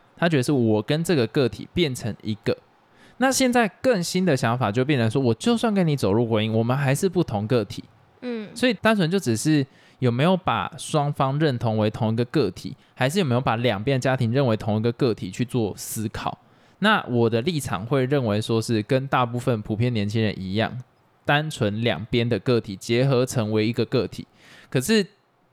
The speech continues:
Speaker 1: 我觉得在更新的想法里面就会认为说是要拆开来的。那假如说认为两边是不同个体，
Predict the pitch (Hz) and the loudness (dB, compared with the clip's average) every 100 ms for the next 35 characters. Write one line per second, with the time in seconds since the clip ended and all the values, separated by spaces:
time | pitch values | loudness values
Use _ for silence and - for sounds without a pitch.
0 | - 147 139 135 180 220 190 208 175 - | -4 2 2 2 2 2 0 -2 -2 0
1 | 196 143 - 151 151 151 131 110 104 - | 0 0 0 0 0 0 2 4 2 0
2 | 110 135 135 101 107 120 127 123 117 107 | -2 0 0 0 -2 0 2 2 0 -2
3 | - 110 - 113 117 - 107 101 107 101 | -4 -4 0 -2 -2 -2 -4 -2 0 0
4 | 60 - - - - - 254 131 131 156 | -2 -6 -8 -10 -6 0 2 2 2 2
5 | 160 175 123 117 123 98 104 135 143 143 | 2 2 2 2 2 0 -2 0 0 0
6 | 151 135 196 - 110 120 185 120 - 104 | -2 0 -2 -2 -6 0 0 0 -2 -12